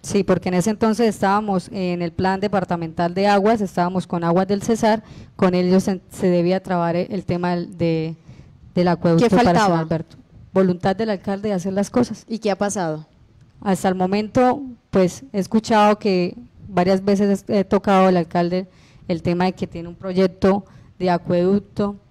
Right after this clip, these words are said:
Speaker 1: pero, Viviana, se lo han devuelto, lo que tengo entendido, cinco veces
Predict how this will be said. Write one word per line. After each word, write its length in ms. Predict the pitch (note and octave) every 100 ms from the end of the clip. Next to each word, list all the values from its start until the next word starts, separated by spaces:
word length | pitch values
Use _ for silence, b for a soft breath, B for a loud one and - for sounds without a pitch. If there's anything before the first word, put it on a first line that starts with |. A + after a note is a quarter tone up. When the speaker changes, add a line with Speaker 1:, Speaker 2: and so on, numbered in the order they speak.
| - - - -
Speaker 1:
pero, 280 | G3 F#3 F3+
Viviana, 500 | F3+ F#3+ G3 G#3 -
se 200 | - G3
lo 100 | F#3+
han 120 | F#3
devuelto, 640 | G3 G#3 G#3 G3+ G#3+ G#3+ - _ _ _
lo 200 | A3 F3+
que 140 | F3+ F3
tengo 260 | G3 G3+
entendido, 460 | G#3+ F#3+ F3 F#3+ G3+
cinco 460 | - A3+ - G#3+
veces 420 | G3+ F3+ E3+ -